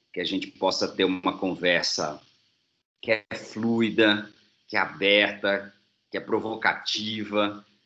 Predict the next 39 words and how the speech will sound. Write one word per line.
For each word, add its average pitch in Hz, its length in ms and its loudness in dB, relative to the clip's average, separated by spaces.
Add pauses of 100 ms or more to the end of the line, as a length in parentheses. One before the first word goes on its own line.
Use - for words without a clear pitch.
(200)
como 113 160 -6
se 117 320 -2
nós 120 220 0
estivéssemos, 113 600 2
assim, 107 680 -2 (300)
numa 104 240 2
roda 110 300 2
de 107 140 0
amigos, 123 840 -2 (340)
num 101 260 -4
bar, 110 520 4 (540)
trocando 110 440 -2
experiências 101 720 0
de 90 80 -10
vida 113 580 -2 (460)
e 92 300 0
deixando 104 480 2
fluir 104 240 4
uma 107 140 6
conversa 101 380 0
muito 104 220 -4
prazerosa. 104 720 -2 (440)
Então, - 140 -6
convido 113 500 0
você 107 400 2
que 107 120 -8
tá 104 120 2
do 101 140 -2
outro 98 300 -2
lado 92 400 4
aí, 101 200 0
que 104 80 -6
é 95 60 0
nosso 92 260 -4
ouvinte, 101 440 0
a - 20 2
embarcar 95 480 2
nessa 90 240 -4
conversa. 90 760 -4